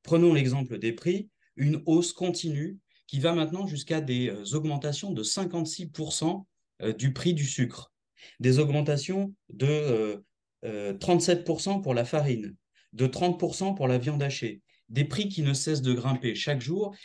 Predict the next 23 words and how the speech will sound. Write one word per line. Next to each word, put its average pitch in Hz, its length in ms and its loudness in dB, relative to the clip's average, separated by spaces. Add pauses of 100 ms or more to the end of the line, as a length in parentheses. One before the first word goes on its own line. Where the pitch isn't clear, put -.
(120)
et 131 100 0
qui 143 140 -2
bien 165 180 4
souvent, 175 480 0 (920)
euh, 110 460 4
voient 143 320 0
des 147 180 2
augmentations 151 560 0
les 135 140 -2
plus 113 360 -6
importantes 165 720 -4 (560)
pour, 196 460 -2
euh, 120 200 -2
les, 123 340 4
euh, 104 280 0
les 107 200 -8
tarifs 160 480 -2 (300)
qui 123 120 0
étaient 123 180 4
auparavant 135 520 4
les 131 120 4
plus 135 180 -4
bas. 107 260 -4